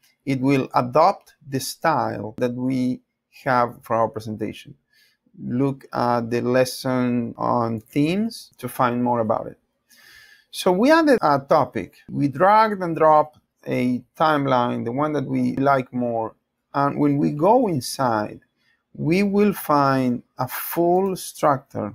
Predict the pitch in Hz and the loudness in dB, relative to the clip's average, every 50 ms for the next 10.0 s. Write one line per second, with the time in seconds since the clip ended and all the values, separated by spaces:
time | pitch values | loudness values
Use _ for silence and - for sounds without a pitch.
0 | 113 _ - - - 131 131 135 131 139 139 139 139 127 - - 120 113 - 123 | -14 _ -20 -8 -2 0 2 4 4 4 4 2 -2 -6 -8 -8 -8 -6 -6 -6
1 | 117 - - - 120 110 107 120 135 147 156 151 139 - - - 110 113 110 107 | -8 -8 -10 -12 -12 -10 -4 -2 0 0 0 0 -2 -4 -8 -10 -10 -10 -10 -10
2 | - - 135 - - - - _ _ _ _ _ _ _ _ _ _ _ _ _ | -10 -12 -14 -16 -18 -20 -20 _ _ _ _ _ _ _ _ _ _ _ _ _
3 | _ _ _ _ _ _ _ _ _ - 123 - - 131 123 135 165 - _ _ | _ _ _ _ _ _ _ _ _ -14 -14 -10 -8 -6 -6 -6 -8 -10 _ _
4 | _ - _ _ _ _ _ _ _ _ _ _ _ _ _ _ _ _ _ - | _ -20 _ _ _ _ _ _ _ _ _ _ _ _ _ _ _ _ _ -14
5 | 139 117 110 - - - - - _ _ _ _ _ _ _ _ _ _ _ _ | -12 -12 -12 -12 -16 -18 -18 -20 _ _ _ _ _ _ _ _ _ _ _ _
6 | _ _ _ _ _ _ _ _ _ _ _ _ _ _ _ _ _ _ _ _ | _ _ _ _ _ _ _ _ _ _ _ _ _ _ _ _ _ _ _ _
7 | _ _ _ _ _ _ _ _ _ _ _ - - - - - _ _ - 113 | _ _ _ _ _ _ _ _ _ _ _ -14 -12 -12 -12 -14 _ _ -6 -4
8 | 110 113 110 104 101 110 110 110 107 - - - _ _ _ _ _ _ _ - | -2 -2 -2 -4 -4 -4 -6 -6 -8 -12 -18 -20 _ _ _ _ _ _ _ -20
9 | - - - 104 110 104 104 127 135 - - 123 131 165 175 170 196 214 277 | -20 -16 -10 -8 -8 -8 -8 -10 -14 -14 -12 -8 -4 -4 -4 -2 -2 -4 -4